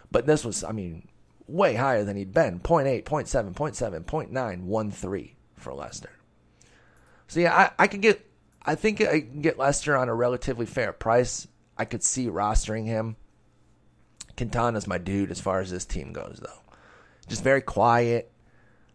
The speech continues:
Um, the, the whole time he was struggling with the White Sox,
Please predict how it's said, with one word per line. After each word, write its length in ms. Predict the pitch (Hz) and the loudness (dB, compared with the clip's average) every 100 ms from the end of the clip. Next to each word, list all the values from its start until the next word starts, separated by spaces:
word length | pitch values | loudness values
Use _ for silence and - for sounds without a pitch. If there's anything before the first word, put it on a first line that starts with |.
| _ _ - | _ _ -6
Um, 640 | 98 95 95 92 85 - _ _ _ _ _ _ _ _ _ _ | -4 -2 -2 -4 -6 -14 _ _ _ _ _ _ _ _ _ _
the, 240 | 120 117 113 | -4 -4 -2
the 140 | 113 | -2
whole 220 | 110 156 | 6 6
time 240 | 165 151 135 | 8 4 4
he 100 | 135 | 2
was 100 | 117 | 0
struggling 380 | - 131 127 | 6 6 6
with 160 | 123 117 | 0 2
the 80 | 104 | 2
White 280 | 107 117 - | 4 2 2
Sox, 600 | 131 120 117 - - | 2 2 0 -4 -12